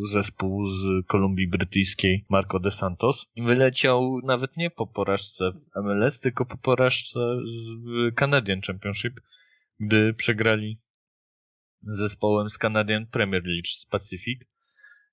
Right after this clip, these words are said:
To już była pełna czara goryczy. Podpowiem, było to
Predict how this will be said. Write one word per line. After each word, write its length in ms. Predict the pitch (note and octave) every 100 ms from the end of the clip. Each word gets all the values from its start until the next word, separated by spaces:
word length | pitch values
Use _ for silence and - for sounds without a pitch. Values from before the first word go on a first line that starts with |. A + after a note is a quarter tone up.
| - -
To 100 | G#2+
już 160 | G2+
była 320 | G2+ G2 G2 G2 -
pełna 300 | A2+ G#2 G#2
czara 440 | A2 G2+ G2 F#2+
goryczy. 560 | G2+ A2 A2 A#2+ - A2+ - _ -
Podpowiem, 500 | A#2 - A#2+ A#2 A2
było 260 | A2+ G#2+ G#2
to 280 | A2 G#2